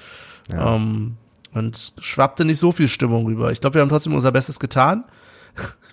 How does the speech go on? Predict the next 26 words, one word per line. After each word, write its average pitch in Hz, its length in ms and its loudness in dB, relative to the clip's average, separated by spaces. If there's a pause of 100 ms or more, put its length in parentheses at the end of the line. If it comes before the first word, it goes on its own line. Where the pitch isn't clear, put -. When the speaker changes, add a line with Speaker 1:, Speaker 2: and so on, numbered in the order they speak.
Speaker 2:
Wir - 100 -2
haben 151 100 2
unser 131 200 2
Konfetti 147 560 0
geworfen, 143 640 0
wenn 135 160 0
auch 127 140 0
nicht 127 160 0
rechtzeitig, 170 640 0
aber - 160 0
egal. - 320 0 (720)
Speaker 1:
Das - 220 -6
gehört 98 180 2
zur 92 140 0
Chaos, 85 640 -2
äh, 82 360 -6
Choreo. 92 480 -6 (540)
Speaker 2:
Genau. 120 480 0 (160)
Ähm, 110 560 0
aber 110 180 2
ja, 107 380 2
ansonsten 113 460 -2
war 113 100 4
die 123 80 2
Stimmung 113 600 -2 (140)
okay. 120 600 0